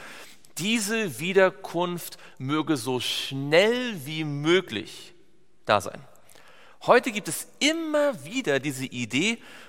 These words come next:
naja, ich glaube, ich habe schon öfter darüber gepredigt, ich sag's nochmal. Heute gibt's viele Menschen, die sagen, oder viele, viele Christen auch, auch in der Adventgemeinde,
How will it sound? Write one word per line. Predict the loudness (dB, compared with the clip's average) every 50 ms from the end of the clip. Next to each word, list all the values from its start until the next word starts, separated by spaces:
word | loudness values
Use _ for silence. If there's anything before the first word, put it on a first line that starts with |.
| -10 0
naja, | 4 6 8 8 8 8 6 4 0 -8 -20 -20 -20 -20 -20 -20 -20 -20 -8
ich | -2
glaube, | 0 0 0
ich | 0
habe | -2 -8
schon | -2 0
öfter | 0 0 0 0 -2
darüber | -2 -2
gepredigt, | -4 -4 -4 -2 -2 -2 -2 -2 -4
ich | -2
sag's | -2 -2 -2 -2 -6 -14 -12 -2
nochmal. | 4 4 6 6 8 6 6 6 2 -12 -18 -20 -16 -14 -14 -14 -14 -16 -20 -20 -2 2
Heute | 4 4 4 4
gibt's | 0 -2
viele | -4 -2 2 6
Menschen, | 6 6 6 4 0
die | 2
sagen, | 4 4 4 4 0 -4
oder | -2 -2 -2
viele, | -2 -4 -6 -6 -6 -8 -12
viele | -14 -12 -12 -6
Christen | -2 0 0 0 -2 -2 0 0
auch, | 2 2
auch | 0 -4 -4
in | -4
der | -4 -2
Adventgemeinde, | -2 -2 -4 -2 0 2 2 2 2 0